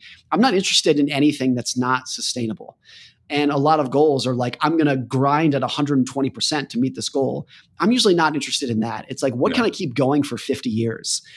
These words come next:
Speaker 1: Whether it's, like, a friendship or a relationship or a career or an investing strategy. It's just like, "What is the most sustainable?" I wanna do that. By and large, the reason is because that's how compounding works.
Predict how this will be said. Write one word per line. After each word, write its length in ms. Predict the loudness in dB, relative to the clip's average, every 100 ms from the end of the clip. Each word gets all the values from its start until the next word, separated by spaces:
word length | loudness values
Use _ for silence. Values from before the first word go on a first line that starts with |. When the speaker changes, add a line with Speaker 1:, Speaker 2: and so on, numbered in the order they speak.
| -20 _
Speaker 1:
Whether 300 | 0 2 2
it's, 180 | 0
like, 160 | -6 -6
a 60 | -14
friendship 520 | -8 -4 0 0 -2
or 80 | -4
a 60 | -6
relationship 580 | -4 -2 -2 0 -2 -2
or 140 | -8
a 40 |
career 560 | -6 -4 2 4 4 4
or 220 | 2 0
an 60 | 0
investing 400 | -2 -2 -2 -2
strategy. 580 | 0 -2 -2 -2 -4 -4 -16 _
It's 140 | -4 0
just 140 | 2
like, 100 | 2
"What 240 | 4 4
is 140 | 4 2
the 60 |
most 260 | 2 2 2
sustainable?" 560 | -2 -2 -2 -2 -6 -4
I 60 |
wanna 180 | 0 2
do 160 | 0 -2
that. 280 | -2 -4 -8 -20 _ _ _
By 160 | 2 4
and 100 | 4
large, 400 | 4 4 0 -2
the 100 | -2
reason 300 | 0 0 0
is 100 | -2
because 300 | -2 -2 0
that's 300 | 0 -2 -4
how 160 | -2
compounding 500 | 0 0 0 0 -2
works. 360 | -6 -12 -8